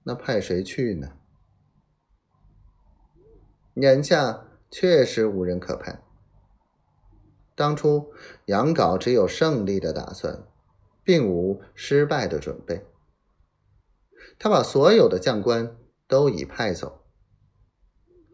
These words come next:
若不是皮廷相半路而归，整个沈阳城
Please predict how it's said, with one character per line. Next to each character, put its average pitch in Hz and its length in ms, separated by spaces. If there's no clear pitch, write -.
若 226 220
不 151 120
是 - 400
皮 151 200
廷 165 200
相 131 460
半 127 180
路 92 140
而 80 180
归， 123 400
整 92 260
个 113 300
沈 82 260
阳 80 260
城 87 360